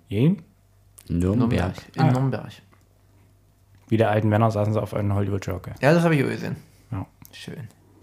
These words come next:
Speaker 3: Klassiker. Ich habe heute elf Uhr fünfunddreißig, also gestern, ein Foto gekriegt mit einem Bier.
Speaker 1: Ja. <laughs> Petersroda hat ja spielfrei die Woche.
Speaker 3: <laughs> Haben wir also gemacht.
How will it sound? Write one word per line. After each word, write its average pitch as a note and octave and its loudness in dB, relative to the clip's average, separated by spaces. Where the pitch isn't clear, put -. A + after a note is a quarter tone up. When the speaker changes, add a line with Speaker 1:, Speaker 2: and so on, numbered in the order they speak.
Speaker 3:
Klassiker. - -14
Ich - -14
habe A2 -2
heute A2 -4
elf A#2 -4
Uhr A2 -2
fünfunddreißig, G#2+ -4
also G2+ -6
gestern, G#2+ -6
ein - -6
Foto G#2+ -2
gekriegt A2+ -6
mit - -12
einem F#2+ -6
Bier. - -10
Speaker 1:
Ja. G2 2
<laughs> - -8
Petersroda A#2 4
hat C#3 6
ja C#3+ 4
spielfrei C#3 6
die A#2 6
Woche. F#2+ 2
Speaker 3:
<laughs> - 2
Haben D#3 12
wir F#3 12
also D#3 10
gemacht. A#2+ 4